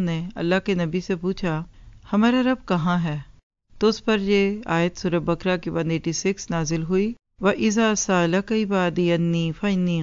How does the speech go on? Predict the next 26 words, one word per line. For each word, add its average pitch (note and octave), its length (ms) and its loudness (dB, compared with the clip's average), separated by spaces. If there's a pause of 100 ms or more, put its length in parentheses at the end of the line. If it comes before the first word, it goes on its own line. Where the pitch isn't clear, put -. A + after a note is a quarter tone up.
(100)
क़रीब।" F3+ 340 -2 (460)
जब G3+ 220 2
मेरे F#3+ 340 4
बारे F3 380 2
में F3+ 200 0
मेरे F#3 500 4
बंदे F3+ 380 0 (320)
आपसे A#3 460 6
पूछें, G3 520 -2
तो - 200 -6
बताइए F3 520 0
कि G3 140 -2
मैं E3 160 -4
तो E3+ 120 -4 (100)
करीब G#3+ 340 0
हूँ। G3 180 -2 (520)
तो E3+ 120 -4
कुरान F3 480 2
पाक F3+ 360 0
में F#3+ 300 -2 (540)
अल F#3+ 220 2 (100)
करीब F3+ 420 2
कौन E3 320 0
है, F#3 320 0
कहाँ F3 420 -2
है? G3 260 0